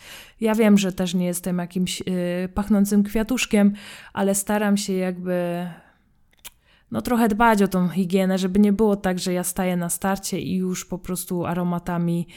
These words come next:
na prawo i lewo, e, wysyłam. <laughs> Także no. Było to podejście właśnie w tym spa i od tego momentu było dziesięć kilometrów. Szczerze powiedziawszy, te dziesięć kilometrów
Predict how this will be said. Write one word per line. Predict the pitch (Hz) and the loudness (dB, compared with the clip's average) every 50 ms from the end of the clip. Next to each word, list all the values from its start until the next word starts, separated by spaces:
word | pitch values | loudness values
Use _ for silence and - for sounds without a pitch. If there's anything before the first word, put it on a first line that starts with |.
| - - - | -20 -10 -6
na | 185 170 | -6 -4
prawo | 170 185 180 175 170 170 175 170 170 - - | -2 -2 -2 -2 -2 -2 -2 -4 -4 -4 -2
i | - 170 | -2 -2
lewo, | 170 165 160 156 160 160 160 160 160 - - - - - - - - - _ _ _ | 0 -2 -2 -4 -4 -4 -4 -6 -6 -10 -14 -20 -20 -20 -20 -20 -20 -20 _ _ _
e, | - - 175 170 165 165 165 165 160 | -10 -8 -6 -6 -4 -4 -6 -6 -6
wysyłam. | 160 165 170 165 - - 165 156 151 147 147 147 151 - - - - _ _ - - - _ _ _ _ _ _ _ _ _ _ _ _ - - - _ _ _ _ _ _ _ _ - - _ _ | -6 -6 -6 -6 -6 -6 -6 -6 -6 -6 -6 -8 -8 -10 -14 -20 -20 _ _ -20 -20 -20 _ _ _ _ _ _ _ _ _ _ _ _ -20 -20 -20 _ _ _ _ _ _ _ _ -20 -20 _ _
<laughs> | 226 196 - - - 185 190 196 - | 4 6 6 6 6 6 4 4 2
Także | 185 180 180 175 170 175 170 | 0 -2 -2 -4 -4 -2 -2
no. | 170 160 151 147 175 - - _ - - - - - - - - - - _ - 202 | -2 -2 -4 -4 -8 -10 -12 _ -20 -20 -20 -20 -20 -20 -20 -20 -20 -20 _ -4 -2
Było | 185 170 180 208 214 214 208 208 | 0 2 2 4 4 2 2 2
to | 202 196 190 | 0 -2 -2
podejście | - 185 175 165 170 196 208 220 208 - - - 190 | -2 -2 -4 -2 0 0 2 0 0 -2 -4 -4 -4
właśnie | 180 185 180 180 185 185 - - 190 180 175 | -4 -4 -4 -4 -4 -4 -6 -6 -6 -8 -8
w | - | -10
tym | - - 165 156 - | -10 -10 -8 -6 -6
spa | - - - - - 233 233 240 240 | -6 -8 -8 -6 -4 -2 -2 -2 -2
i | - - 196 180 | -2 -2 -2 -2
od | 175 180 | -2 -4
tego | - 220 208 196 | -4 -4 -2 0
momentu | 185 170 170 170 175 180 196 202 202 190 175 | 0 -2 -2 -2 0 0 2 2 0 0 -4
było | 170 180 175 175 170 | -6 -6 -4 -4 -4
dziesięć | 165 180 180 - - 175 170 - - | -4 -4 -6 -6 -6 -6 -8 -8 -10
kilometrów. | - 170 170 165 160 - - - - - - - _ _ _ - - - - - - - - _ _ _ _ _ _ _ _ | -8 -6 -4 -4 -4 -6 -8 -10 -16 -20 -20 -20 _ _ _ -20 -20 -20 -20 -20 -20 -20 -20 _ _ _ _ _ _ _ _
Szczerze | - - - - - 220 226 240 254 233 | -12 -12 -6 -2 0 0 2 2 0 0
powiedziawszy, | 240 233 208 202 196 185 196 196 202 202 - 226 202 | 0 0 2 2 2 2 2 0 0 0 -2 -4 -2
te | 208 196 180 | -2 -2 -2
dziesięć | 170 - 190 208 214 202 - 220 202 202 202 208 | -2 -2 0 0 0 0 2 2 2 2 0 0
kilometrów | - 202 185 185 180 180 185 185 185 180 185 - - 175 180 175 180 185 190 190 - | -2 -2 0 0 0 2 2 2 2 0 -2 -4 -4 -2 0 2 2 2 0 2 2